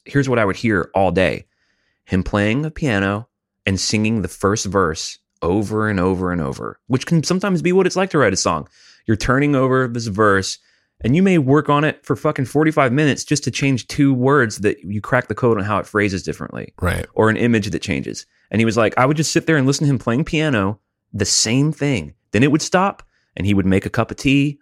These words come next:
Speaker 1: or he'd go have a smoke. Then he'd come back and play it all again, all again." And that's what comedians do. That's what the great ones do.
Speaker 2: Right.
Speaker 1: They chisel, they chisel their material down. All right, we, this has been long. We gotta go. The point is, be, uh, uh, undeniable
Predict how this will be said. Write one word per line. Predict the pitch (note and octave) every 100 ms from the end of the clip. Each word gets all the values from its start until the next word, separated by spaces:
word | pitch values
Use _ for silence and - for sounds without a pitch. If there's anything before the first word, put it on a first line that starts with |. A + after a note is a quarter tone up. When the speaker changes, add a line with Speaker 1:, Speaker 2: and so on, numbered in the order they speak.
| -
Speaker 1:
or | E2+
he'd | F#2
go | G2
have | A2+ A2+
a |
smoke. | - C3 C3+ C3+ - _ _ _ -
Then | A#2+
he'd |
come | C3 C#3
back | C3+ C3+
and | F#2
play | - G2
it | G2+
all | D#2+ G2+ A#2
again, | A#2+ G#2+ F2+ G#1+ -
all | F#2 G2
again." | G#2 G2 C2 G1+ -
And | C#3
that's | F3
what | F3
comedians | - D#3 F#3+ F#2 E2
do. | - -
That's | - A2
what | D3
the | B2+
great | B2+ C#3 G2
ones | C#2+ -
do. | - - _
Speaker 2:
Right. | - - - _ _ _ _ _
Speaker 1:
They | A#2
chisel, | - D3 C3+ C3 C3+
they | C3
chisel | C3 D#3 D3
their | C#3 C#3
material | C#3 C#3 D#3+ G2 A1+
down. | G1+ -
All | C#3+
right, | B2+
we, | D3+ G#3 -
this | B2 F3
has | B2
been | G2 E2
long. | D2 A#1
We | A2
gotta | G#2+ -
go. | A1+ - - -
The |
point | D3 A3 D3
is, | B2 - -
be, | G#2 F3+ A3 A3+
uh, | A2 -
uh, | C3+ B2 A2 F#2
undeniable | C#3+ D#3+ C3+ A2+ B2 D#3